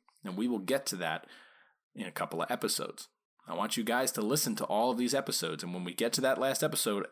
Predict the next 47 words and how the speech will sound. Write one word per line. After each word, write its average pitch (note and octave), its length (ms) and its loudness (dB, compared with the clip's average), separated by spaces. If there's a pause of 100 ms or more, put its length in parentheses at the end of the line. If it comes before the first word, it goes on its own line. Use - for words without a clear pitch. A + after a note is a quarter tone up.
(120)
everything A#2+ 480 2
is A2 100 2
gonna A2 240 0 (320)
be - 120 -2
put - 300 -2
together. A#2+ 440 2
It's - 120 0
all B2 280 2
gonna B2 160 2
click A#2 300 -2
and G2 120 -2
go, F2+ 80 -4 (100)
"Oh A#2 200 2
my G2+ 160 2
goodness." A2+ 340 0
But - 180 -2
you B2 60 2
have B2+ 300 0
to - 120 -2
understand A#2+ 680 2 (520)
placater A#2+ 560 2
and A2+ 220 -2
blamer G2+ 320 2
first, - 460 0 (460)
and G#2+ 160 0
the B2+ 60 4
next C#3 340 0
two. - 180 -4 (1120)
You A#2+ 100 -2
have A#2+ 200 0
to - 80 2
understand A#2 520 2
these B2+ 160 4
four A#2 340 2
before G#2+ 340 0
we G2+ 100 0
can G#2 100 -2
get G#2 200 -2
to G2+ 100 -2
the F#2+ 80 0
fifth, - 440 -2 (240)
satir A2 560 0
mode D#2 340 -6
is - 120 -6
what D#3+ 100 -2
it's - 120 -10
called. - 340 -14